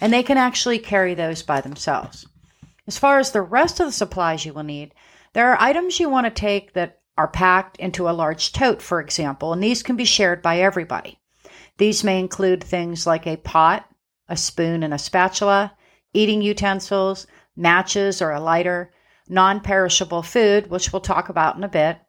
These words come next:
a tarp, a can opener, a first aid kit, cash and any needed paperwork, paper plates, and paper towels. Now, one last consideration is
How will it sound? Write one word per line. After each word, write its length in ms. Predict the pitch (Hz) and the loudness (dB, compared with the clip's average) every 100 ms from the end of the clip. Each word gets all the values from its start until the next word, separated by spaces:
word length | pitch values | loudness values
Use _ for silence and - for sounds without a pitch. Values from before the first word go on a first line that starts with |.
| _ _ _ _ | _ _ _ _
a 80 | - | -6
tarp, 480 | - 175 165 202 - _ _ _ _ _ _ _ | -2 2 4 2 -4 _ _ _ _ _ _ _
a 60 | - | -6
can 320 | - 226 185 | -2 0 2
opener, 520 | 151 143 156 165 185 _ _ _ _ | 0 -2 -8 -8 -10 _ _ _ _
a 60 | 175 | -2
first 400 | 165 180 190 196 | 2 2 2 0
aid 240 | 170 170 | 0 -4
kit, 380 | - 160 185 - _ _ _ _ _ _ - | -4 -2 -2 -6 _ _ _ _ _ _ -2
cash 540 | 202 190 190 208 - | 4 6 4 2 0
and 120 | 196 190 | 0 0
any 240 | 185 196 | 2 2
needed 300 | 196 208 226 | 0 0 0
paperwork, 680 | 262 240 185 165 156 180 _ _ _ _ _ _ | 0 0 0 2 2 0 _ _ _ _ _ _
paper 280 | 196 180 214 | -2 -2 -4
plates, 640 | 220 185 180 - - - - - | 0 2 2 -4 -8 -10 -14 -14
and 120 | 208 | -4
paper 240 | 170 165 | -2 -2
towels. 500 | 226 220 - - - _ _ _ _ _ _ _ _ - | 0 0 -2 -10 -20 _ _ _ _ _ _ _ _ 0
Now, 360 | 196 165 - | 2 4 0
one 260 | - 208 247 | 0 2 4
last 360 | 247 269 269 - | 4 4 2 0
consideration 840 | 254 - 240 220 220 214 185 170 | 0 2 2 4 2 0 -2 -4
is 280 | 156 147 | -4 -6